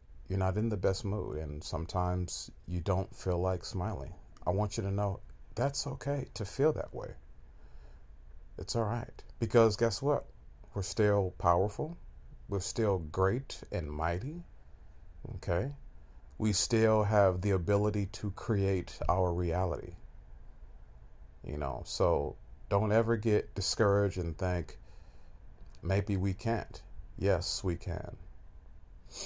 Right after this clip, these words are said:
You just live your life honestly. Live your life as if it is impossible for you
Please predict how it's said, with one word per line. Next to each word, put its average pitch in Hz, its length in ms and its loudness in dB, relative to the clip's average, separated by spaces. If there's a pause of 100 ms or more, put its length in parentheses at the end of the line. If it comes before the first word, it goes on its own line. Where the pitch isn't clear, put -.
(600)
You 104 140 0
just 110 400 2 (1120)
live 147 300 8
your 123 160 6
life 98 460 2
honestly. 87 560 -2 (1500)
Live 120 220 4
your 135 160 6
life 101 500 6
as 92 240 2
if 92 380 4
it 98 100 0
is 90 400 0
impossible 87 1000 -2 (320)
for - 300 -4
you 85 480 0